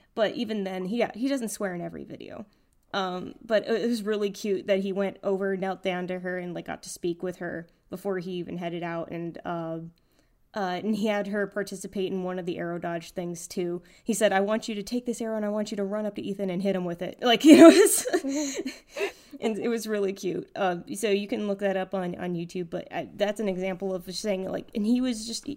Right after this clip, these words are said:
if he was a, a mean guy, he would have not taken the initiative, be like, "I wanna meet with each and every one of you, because, you know, I, I couldn't have done this without you guys, so thank you so much for showing up, and I wanna be able to, you know, meet with you, take pictures,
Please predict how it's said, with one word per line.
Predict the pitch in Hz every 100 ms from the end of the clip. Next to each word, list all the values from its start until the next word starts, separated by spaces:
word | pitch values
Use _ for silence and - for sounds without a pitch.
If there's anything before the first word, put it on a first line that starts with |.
| - - - -
if | 240 233
he | 269
was | 240 269 294
a, | 277 214 -
a | 214
mean | 208 208 208
guy, | 190 190
he | 185
would | 208 190
have | 190 185
not | 185 175 -
taken | 196 185 190
the | 185
initiative, | 185 175 - 185 180
be | 190
like, | 185 180 -
"I | 185
wanna | 175 190 202
meet | 196 -
with | 190 -
each | 185 175
and | 196
every | 185 196
one | 180 185
of | 202
you, | 220 233 - _ _ _ _ _ _
because, | 233 226 208 180
you | 208
know, | 196 - -
I, | - - 196
I |
couldn't | 196 202
have | 196
done | 190 180
this | 180 185
without | 175 -
you | 180
guys, | 185 180
so | 185
thank | 190 180 175
you | 175
so | 190
much | 185 175
for | 180
showing | 170 180 175 170
up, | - _ _ -
and | 160 180 175 185
I | 175
wanna | 170 175 170
be | 175 185
able | 180
to, | - - _ _ _ _ _ _ -
you | -
know, | 147
meet | 196 226
with | 226 226
you, | 220 214
take | 190 160
pictures, | 220 - 208 202